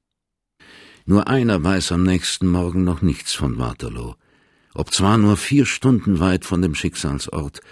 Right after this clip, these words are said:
der unglückliche Grouchy. Beharrlich und planmäßig ist er, genau nach dem Befehl, den Preußen nachgerückt. Aber sonderbar, er findet sie nirgends. Das wirft Unsicherheit in sein Gefühl.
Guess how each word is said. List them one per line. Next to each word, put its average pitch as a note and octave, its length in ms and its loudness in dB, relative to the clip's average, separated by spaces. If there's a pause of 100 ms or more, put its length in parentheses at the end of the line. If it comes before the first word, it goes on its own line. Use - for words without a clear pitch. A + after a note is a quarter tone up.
(260)
der D2 160 -2
unglückliche F2+ 640 2
Grouchy. D2+ 640 -2 (840)
Beharrlich G2+ 560 2
und E2 160 0
planmäßig G2+ 840 0
ist - 300 -4
er, G#2+ 220 0
genau G2+ 420 2
nach B2 160 2
dem G2+ 140 -2
Befehl, F#2+ 480 4
den D2+ 160 2
Preußen F#2+ 440 0
nachgerückt. D2+ 800 -4 (420)
Aber F2 200 2
sonderbar, F2+ 640 0 (340)
er E2 120 -4
findet - 380 -2
sie - 140 0
nirgends. C2 600 -4 (640)
Das - 220 0
wirft G2 260 2
Unsicherheit D#2+ 720 0
in C#2 80 0
sein B1+ 200 -4
Gefühl. B1+ 440 -6